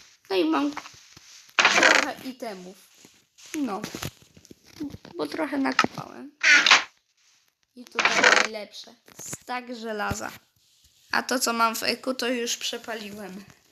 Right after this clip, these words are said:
Naprawdę bardzo dużo żelaza się tutaj, e, respiło.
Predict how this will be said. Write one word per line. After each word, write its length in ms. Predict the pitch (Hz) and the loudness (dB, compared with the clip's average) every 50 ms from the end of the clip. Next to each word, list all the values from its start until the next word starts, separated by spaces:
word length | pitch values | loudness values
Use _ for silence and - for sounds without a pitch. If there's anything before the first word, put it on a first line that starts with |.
| _ _ _ - - _ _ _ - - - - - - | _ _ _ -20 -20 _ _ _ 0 0 0 0 -4 -14
Naprawdę 520 | - - - 262 262 254 240 247 247 262 240 | -14 -14 -12 -12 -12 -12 -10 -10 -10 -6 -4
bardzo 400 | 240 269 277 269 247 233 262 240 | -4 -2 -2 -4 -4 -6 -6 -6
dużo 280 | 233 254 247 247 247 240 | -6 -6 -4 -4 -4 -4
żelaza 460 | 247 254 247 247 226 226 226 226 214 | -4 -2 -2 -2 -4 -4 -6 -6 -6
się 200 | - - 220 208 | -6 -6 -6 -8
tutaj, 340 | - - 214 - 208 208 214 - - - - - - - - - - - - | -10 -8 -4 -4 -2 -2 -2 -4 -6 -8 -12 -18 -16 -16 -16 -16 -18 -10 -4
e, 880 | - 214 220 214 208 208 208 208 202 202 202 202 202 208 208 208 208 | -2 0 2 2 2 2 2 2 2 2 0 0 0 -2 -2 -2 -2
respiło. 920 | 208 208 208 214 - - - - 214 214 - - 214 214 220 233 277 277 - | -2 -2 -2 -2 0 4 6 8 8 10 10 8 8 8 4 0 -6 -10 -14